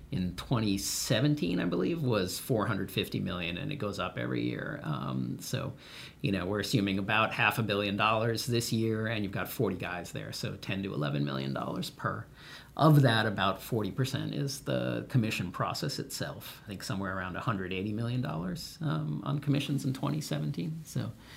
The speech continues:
it's astonishingly expensive. I mean, like, I think regular stateside detentions are about thirty thousand dollars a year per prisoner.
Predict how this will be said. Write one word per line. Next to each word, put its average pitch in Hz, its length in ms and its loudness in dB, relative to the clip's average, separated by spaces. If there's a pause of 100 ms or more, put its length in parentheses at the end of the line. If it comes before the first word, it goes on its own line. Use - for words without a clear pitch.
(540)
it's - 260 -2
astonishingly 127 800 6
expensive. 90 500 -6
I 101 60 -4
mean, 95 320 -2
like, - 260 -4
I 101 60 -2
think 101 300 -2
regular 110 560 0 (140)
stateside 127 800 2
detentions 98 540 -2
are 104 140 -2
about 104 320 -4
thirty 90 240 -2
thousand - 340 0
dollars - 380 -2
a - 40 -2
year - 320 -4 (180)
per 120 120 0
prisoner. 98 420 -4